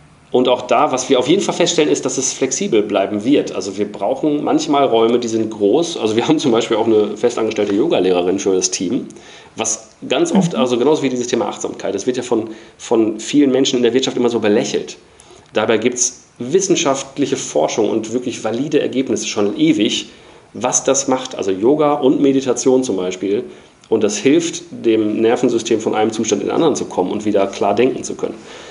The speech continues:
Speaker 1: Und trotzdem wird's belächelt und nicht wahrgenommen als, „Wow, das kann echt eine gute Sache sein.“ Wir haben auf jeden Fall eben Yoga immer vor Corona gehabt, jeden Montag um dreizehn Uhr. Und dann muss das Büro natürlich ein bisschen anders aussehen, als wenn da Schreibtische stehen. Also ich glaube,
Speaker 2: Verstehe.
Speaker 1: äh,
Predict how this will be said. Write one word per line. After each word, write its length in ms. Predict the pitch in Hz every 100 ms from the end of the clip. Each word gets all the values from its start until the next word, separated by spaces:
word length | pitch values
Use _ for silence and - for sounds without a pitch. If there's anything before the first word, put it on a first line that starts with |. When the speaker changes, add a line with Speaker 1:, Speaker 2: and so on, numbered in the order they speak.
| - -
Speaker 1:
Und 180 | 104
trotzdem 300 | 107 123 -
wird's 160 | 117 113
belächelt 500 | 107 95 - 190 214
und 340 | - 117 113
nicht 340 | 120 131 - 104
wahrgenommen 380 | 98 107 123 120
als, 180 | 110 -
„Wow, 160 | -
das 140 | 101 -
kann 200 | - 107
echt 200 | 107 -
eine 80 | 101
gute 180 | 104
Sache 240 | 98 104 92
sein.“ 240 | 85 82 - - -
Wir 120 | 107
haben 60 | 131
auf 120 | 143
jeden 160 | 131 127
Fall 220 | 120 117
eben 140 | 110
Yoga 380 | 98 92 101 135
immer 240 | 131 131 127
vor 200 | 127 -
Corona 280 | 120 120
gehabt, 300 | 117 123 147
jeden 160 | 113 104
Montag 440 | 87 92 143 165 -
um 140 | 117
dreizehn 380 | 92 87 95 87
Uhr. 180 | 117 160 - - - -
Und 280 | 117 113 110 - -
dann 200 | 98 120
muss 140 | 123
das 180 | 135 -
Büro 240 | 131 139
natürlich 260 | 139 147 143
ein 80 | 135
bisschen 300 | 135 143 156
anders 260 | 196 127
aussehen, 440 | 92 95 104 117 110
als 160 | 110 120
wenn 80 |
da 80 | 117
Schreibtische 460 | - 156 156 - 104
stehen. 200 | - - - - - -
Also 160 | 123
ich 100 | 135
glaube, 440 | 143 135 139 131 131 - - - -
Speaker 2:
Verstehe. 340 | 233 - 190 196 -
Speaker 1:
äh, 280 | 101 101